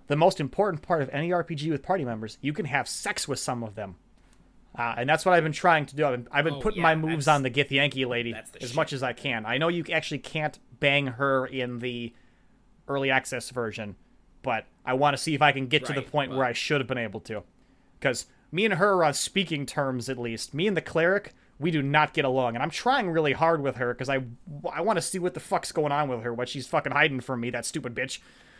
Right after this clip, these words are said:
Speaker 1: But every time I failed the check, and then I was like, "You know what? I'll just use my psychic powers and peer into her mind." And I was like, immediate regret. I was like, "Ah, I probably shouldn't
Speaker 2: No.
Speaker 1: do that." And then the check for it was like, okay, so, um, you know, a D tw-, uh,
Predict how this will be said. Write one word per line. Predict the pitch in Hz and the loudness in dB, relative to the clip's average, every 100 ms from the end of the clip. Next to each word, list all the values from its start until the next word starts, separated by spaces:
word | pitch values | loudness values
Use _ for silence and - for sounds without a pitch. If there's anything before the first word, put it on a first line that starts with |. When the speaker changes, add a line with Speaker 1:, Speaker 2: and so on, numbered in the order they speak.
| - _ _ | -20 _ _
Speaker 1:
But | 139 127 - _ _ _ _ _ _ - | 0 0 -2 _ _ _ _ _ _ 4
every | 170 190 | 6 8
time | 202 175 | 8 8
I | |
failed | 151 175 151 | 6 4 0
the | - | 0
check, | - 170 - | 2 2 2
and | 143 | 0
then | 165 | 4
I | 170 | 4
was | 165 165 | 2 0
like, | 147 | 0
"You | 180 | 0
know | 190 | 2
what? | 196 233 - | 4 2 2
I'll | 196 | -2
just | 240 | -2
use | 226 | 0
my | 185 160 | 0 0
psychic | - 208 196 - | 0 0 0 -2
powers | 208 220 135 117 | 2 2 2 -2
and | 117 | -8
peer | - - 208 190 175 | -10 -4 2 4 4
into | 170 | 2
her | 139 170 | -2 -2
mind." | 160 185 143 120 117 | 0 2 2 -2 -2
And | 139 | -2
I | |
was | 131 | 0
like, | 135 - - 165 | -2 -4 -14 -6
immediate | 156 170 180 180 185 | -4 0 0 0 0
regret. | 143 117 135 135 | -4 -2 -2 -2
I | |
was | 127 | -4
like, | 156 | 0
"Ah, | 156 160 147 | 6 6 6
I | - 190 | 2 4
probably | 226 170 151 | 4 4 2
shouldn't | 160 135 123 | -2 -4 -4
Speaker 2:
No. | 131 | -4
Speaker 1:
do | 127 | 0
that." | 123 123 - - 156 | 0 -2 -8 -20 -2
And | 147 165 | 2 2
then | 185 | 0
the | 147 | 0
check | - 185 185 | 0 2 0
for | - 214 202 214 | 0 0 2 0
it | - | -2
was | 165 120 | -6 -4
like, | 135 123 156 | -4 -4 -4
okay, | 131 110 | -4 -4
so, | - 151 135 123 - _ - _ _ _ - | -2 2 2 0 -10 _ -20 _ _ _ -4
um, | 135 131 123 117 - _ _ | 2 2 2 -2 -8 _ _
you | 151 | 2
know, | 175 | 6
a | 151 | 6
D | 147 147 | 4 -4
tw-, | - 147 | -4 -4
uh, | 131 | -4